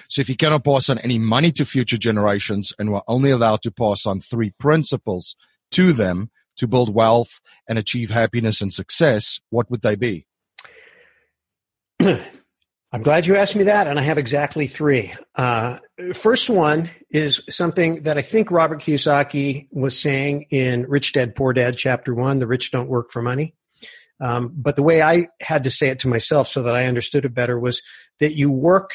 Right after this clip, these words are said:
Speaker 2: to earn investment capital, and you invest to earn living capital. So in other words,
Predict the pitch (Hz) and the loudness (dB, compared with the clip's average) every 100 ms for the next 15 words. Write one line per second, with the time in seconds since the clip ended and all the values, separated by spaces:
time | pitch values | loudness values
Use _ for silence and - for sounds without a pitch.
0 | - - 175 143 143 139 135 131 113 101 | -12 -10 -2 2 4 2 0 -2 0 2
1 | 135 - 127 123 - - 107 95 107 92 | 2 0 -2 -6 -8 -8 -6 -6 -12 -12
2 | - _ _ _ _ _ _ _ _ _ | -20 _ _ _ _ _ _ _ _ _
3 | - - _ - 135 139 131 123 107 156 | -20 -20 _ -2 0 2 2 2 2 2
4 | - - 180 147 127 120 127 123 - 107 | 0 -6 -4 0 0 0 0 0 -4 -8
5 | 95 - - - _ _ _ _ _ _ | -10 -14 -16 -20 _ _ _ _ _ _
6 | _ _ _ _ _ _ _ _ _ - | _ _ _ _ _ _ _ _ _ -20
7 | - 143 147 147 143 139 123 - | -6 0 2 4 4 2 -2 -8